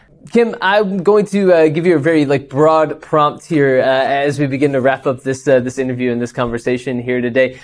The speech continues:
But I, I wanna just open the floor to you, to anything you wanna say, to the, that you wanna leave our audience with here today, whether it's about U S Cellular, yourself, your, your leadership strategies,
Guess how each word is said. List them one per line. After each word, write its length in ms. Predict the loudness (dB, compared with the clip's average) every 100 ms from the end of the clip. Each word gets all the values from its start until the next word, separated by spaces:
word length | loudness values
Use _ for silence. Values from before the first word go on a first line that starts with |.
| -2
But 180 | 0 2
I, 260 | -2 0
I 40 | 0
wanna 240 | 2 0
just 220 | 0 0
open 240 | 0 0 -2
the 80 | 0
floor 180 | 0
to 60 | 0
you, 180 | 0 0
to 100 | 0
anything 360 | -2 -2 -2
you 80 | 0
wanna 160 | 0 -2
say, 280 | -2 0 0
to 340 | -2 -4 -4
the, 260 | 0 0 0
that 160 | -2
you 100 | -2
wanna 160 | 0 0
leave 220 | 0 0
our 100 | 0
audience 440 | 2 0 -2 -6 -8
with 200 | -10 -12
here 380 | -18 -8 -6
today, 300 | -4 -2 -2
whether 320 | 0 0 0 -2
it's 220 | -4 -12 -20 -8
about 260 | -2 0 0
U 140 | 0
S 160 | 0 2
Cellular, 520 | 2 4 4 4 2
yourself, 680 | 0 -8 0 2 2 0
your, 300 | -4 0 0
your 240 | 0 -2 0
leadership 420 | 2 0 -4 -8
strategies, 560 | 0 0 0 -4 -6